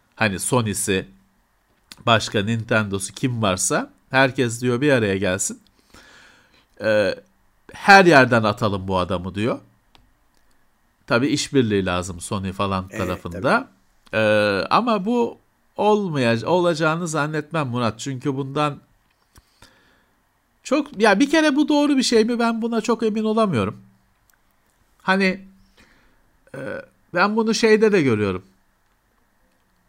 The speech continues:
Speaker 1: Şimdi çeşitli Facebook gruplarındayım. Hani hobi amaçlı gruplardayım.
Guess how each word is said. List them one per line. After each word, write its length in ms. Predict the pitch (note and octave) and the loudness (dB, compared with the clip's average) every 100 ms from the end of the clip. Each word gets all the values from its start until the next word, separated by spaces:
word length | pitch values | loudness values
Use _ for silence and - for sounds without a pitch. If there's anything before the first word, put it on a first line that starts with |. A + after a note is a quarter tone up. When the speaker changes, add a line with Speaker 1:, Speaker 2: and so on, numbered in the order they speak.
| _ - | _ -10
Speaker 1:
Şimdi 600 | - F3 E3 E3+ E3+ - | 0 0 0 -4 -4 -6
çeşitli 520 | - F#3+ E3 - F3 | -4 -2 -4 -4 -6
Facebook 520 | D3 F3 D#3+ - D3+ - _ | -4 -4 -4 -6 -8 -10 _
gruplarındayım. 960 | E3 D#3 D#3 D#3 D3+ D3 C#3+ D3 C3 A#2 | -4 -2 -4 -4 -2 -2 -2 -2 0 -2
Hani 180 | A2+ A#2 | -2 -2
hobi 540 | A2+ C#3 B2+ A2+ A2+ - _ _ - | 0 -2 0 -2 -2 -10 _ _ -4
amaçlı 500 | A2+ A2 G#2 - A2+ | -2 -2 -4 -6 -4
gruplardayım. 800 | C3+ C3+ - C#3 B2+ B2 A#2+ G#3 | 0 -2 0 0 0 2 0 -2